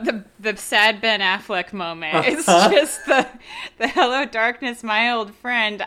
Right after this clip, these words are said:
Speaker 1: I really need some it
Speaker 2: Mm-hmm.
Speaker 1: again."
Speaker 2: Uh, last one. <clears throat> Uh,
Speaker 1: Excuse me.
Speaker 2: the, uh, okay.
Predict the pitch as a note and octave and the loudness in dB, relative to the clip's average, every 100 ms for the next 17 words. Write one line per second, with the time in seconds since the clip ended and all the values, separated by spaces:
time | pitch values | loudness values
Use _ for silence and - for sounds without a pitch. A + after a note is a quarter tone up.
0 | - G3 G3+ G3 A3+ A#3 A#3+ G#3 G#3+ A3+ | 0 2 2 -2 -4 -4 -4 -8 -6 -6
1 | A3 - G#3 F#3+ _ _ _ _ _ - | -8 -10 -10 -10 _ _ _ _ _ -2
2 | B3 G#3 - - - _ _ _ _ G3+ | 0 2 -2 -10 -18 _ _ _ _ -4
3 | E3+ D#3 E3 D#3 F3 _ _ - - _ | -2 -2 -2 -4 -10 _ _ -16 -16 _
4 | _ _ _ _ - - - C#3+ C3+ C3 | _ _ _ _ -20 -20 -6 4 6 6
5 | B2 - _ _ - D#3 G3 - A2 - | 2 -2 _ _ 2 4 6 2 -10 -14
6 | _ - - D#4 G3+ D#3 - C#3+ C3 A#2+ | _ -8 -2 -2 -2 -10 -8 -2 -2 -2
7 | A2+ A#2 - - _ _ _ _ _ _ | -4 -8 -20 -20 _ _ _ _ _ _
8 | _ _ _ _ _ _ _ _ _ _ | _ _ _ _ _ _ _ _ _ _
9 | _ _ C3 A2+ D#3 E3+ E3 D#3+ D#3+ - | _ _ -20 -6 -2 0 0 0 -4 -14
10 | _ _ _ _ _ _ _ _ _ D3 | _ _ _ _ _ _ _ _ _ -4
11 | C#3 C3+ C3+ G#3+ D3+ A#2+ | 0 0 -2 -2 -2 -4